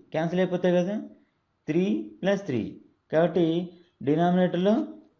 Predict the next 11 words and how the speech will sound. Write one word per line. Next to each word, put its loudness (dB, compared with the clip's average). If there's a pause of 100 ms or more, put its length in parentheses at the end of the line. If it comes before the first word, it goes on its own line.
(240)
only 2 (140)
సిక్స్ -4 (100)
మిగిలింది. -4 (920)
దీన్ని 4
కనుక 2 (120)
చూసుకున్నట్లయితే -2 (520)
మనకి 2 (640)
ఈ 2 (180)
సిక్స్ -2 (460)
డినామినేటర్లో, 2 (340)
న్యూమరేటర్లో 2